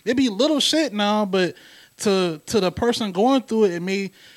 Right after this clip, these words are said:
they may feel they going through it by themselves sometimes because, you know,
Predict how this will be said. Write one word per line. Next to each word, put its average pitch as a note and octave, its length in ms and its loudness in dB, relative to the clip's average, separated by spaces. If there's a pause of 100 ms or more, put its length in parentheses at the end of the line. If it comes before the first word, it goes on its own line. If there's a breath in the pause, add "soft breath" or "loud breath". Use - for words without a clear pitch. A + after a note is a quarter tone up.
(120 loud breath)
they F3+ 140 -2
may G3+ 180 0
feel G3+ 200 0
they F#3 100 2
going G3 260 -4
through G3+ 180 0
it D#3+ 80 -8
by F3+ 180 2
themselves G#3 520 -4
sometimes F#3 400 -6
because, E3 520 -6 (420 loud breath)
you C3+ 260 -8
know, F3 380 -2